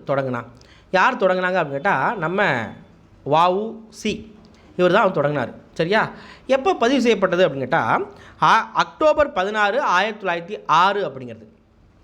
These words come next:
சுதேசி நீராவி கப்பல் கம்பெனியை பொறுத்த வரைக்கும் வ உ சி மட்டும் தனியா வந்து தொடங்கியிருக்க மாட்டாரு. அது ஒரு கூட்டு முயற்சியா தான் வந்து எடுத்திருப்பாங்க. சரியா?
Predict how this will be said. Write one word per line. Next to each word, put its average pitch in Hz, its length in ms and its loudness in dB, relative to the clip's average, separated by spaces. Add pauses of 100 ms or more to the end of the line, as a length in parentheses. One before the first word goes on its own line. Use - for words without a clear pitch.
(220)
சுதேசி 262 440 2
நீராவி 233 340 0
கப்பல் 202 260 -2
கம்பெனியை 180 320 -4
பொறுத்த 165 180 -2
வரைக்கும் 202 480 2
வ - 20 -6
உ - 20 -4
சி 208 140 -4
மட்டும் 190 300 -4
தனியா 202 340 0
வந்து 185 240 0
தொடங்கியிருக்க 147 320 -4
மாட்டாரு. 127 300 -4 (280)
அது 190 200 4
ஒரு 190 200 0
கூட்டு 320 720 -2 (180)
முயற்சியா 226 400 0
தான் 233 140 0
வந்து 170 200 0
எடுத்திருப்பாங்க. 135 500 -4 (320)
சரியா? 190 400 0